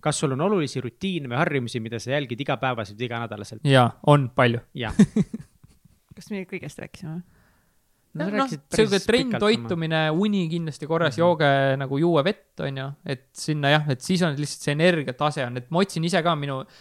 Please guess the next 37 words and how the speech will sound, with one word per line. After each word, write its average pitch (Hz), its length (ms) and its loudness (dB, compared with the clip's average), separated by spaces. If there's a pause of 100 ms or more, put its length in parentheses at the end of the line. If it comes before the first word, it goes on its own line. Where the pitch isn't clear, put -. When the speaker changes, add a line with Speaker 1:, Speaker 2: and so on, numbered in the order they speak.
(120)
Speaker 2:
sihuke 139 240 -6
praegune 156 400 6
challenge 170 480 2
on 127 80 0
otsida 151 400 -2
järgmist 147 320 -4
energiataset, 143 560 -2
et 143 80 -14
ma 135 80 -4
siin 135 160 -4
proovisin, 143 400 4
kakskümmend 156 400 0
kolm 156 180 6
päeva 139 220 6
olin 135 100 -2
täitsa 143 300 2
nagu 131 160 -6
vegan, 151 380 2 (460)
nagu 139 160 0
noh, 151 320 -2
ma 139 140 2
olen 139 180 0
eluaeg 147 400 6
liha 143 240 4
söönud, 127 160 -2
ma 131 60 6
arvan, 131 180 0
teisest 151 400 2
elukuust 135 480 -2
alates - 320 0
šašlõkki - 480 -4
söönud 123 300 -2
umbes, 139 260 -10
no 127 80 -4
midagi 131 240 -2
sihuke, 127 320 -4
vaata. 120 320 -6